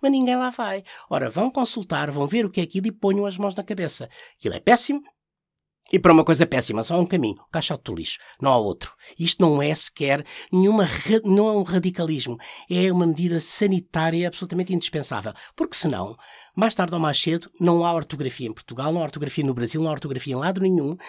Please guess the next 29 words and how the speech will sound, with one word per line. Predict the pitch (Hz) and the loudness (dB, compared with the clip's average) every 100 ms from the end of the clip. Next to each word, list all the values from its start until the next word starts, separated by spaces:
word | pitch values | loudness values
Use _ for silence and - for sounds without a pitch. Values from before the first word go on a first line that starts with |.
| - | -6
haverá | 151 143 180 | -2 2 6
a | |
maior | 185 185 190 240 | 8 10 10 10
das | 254 208 | 6 0
confusões | 196 185 175 156 135 156 - - - - | -2 -4 -4 -2 -2 -4 -8 -14 -8 -2
e | |
já | 233 269 | 4 6
ninguém | 269 233 269 | 6 6 6
sabe, | 254 247 262 _ | 2 -2 -4 _
francamente, | - 254 294 254 180 185 | -6 0 2 2 0 -2
como | 185 | -4
é | 190 | -6
que | |
escreve. | - 190 139 113 _ _ - | -6 -8 -12 -16 _ _ -18
O | |
que | - 113 | -14 -14
eu | |
acho | 92 - | -12 -14
péssimo | - 92 - 85 - _ _ _ - | -10 -10 -10 -12 -18 _ _ _ -6
para | 120 | -2
a | |
língua | 110 120 107 | 0 0 -2
portuguesa | - 107 120 135 135 | -6 -6 -6 -6 -6
no | 147 | -6
seu, | 147 - 107 113 - _ _ _ - | -6 -6 -6 -6 -10 _ _ _ -16
no | 123 113 113 | -12 -8 -6
seu, | 110 117 | -6 -6
no | 110 117 113 107 | -6 -8 -8 -8
seu, | - 107 107 110 | -8 -8 -6 -8